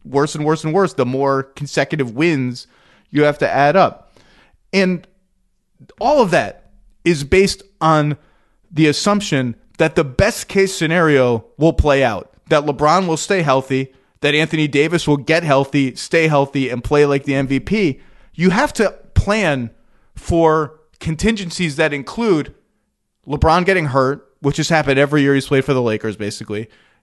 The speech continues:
and Anthony Davis getting hurt, which happens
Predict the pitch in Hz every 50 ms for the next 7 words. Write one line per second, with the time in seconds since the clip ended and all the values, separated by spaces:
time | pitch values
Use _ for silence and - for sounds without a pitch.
0 | _ _ _ 147 151 147 151 160 175 - 175 147 143 131 143 165 190 180 160 -
1 | - 143 127 117 113 113 107 107 107 - - _ _ _ - - 147 139 - 147
2 | 143 135 - 143 139 -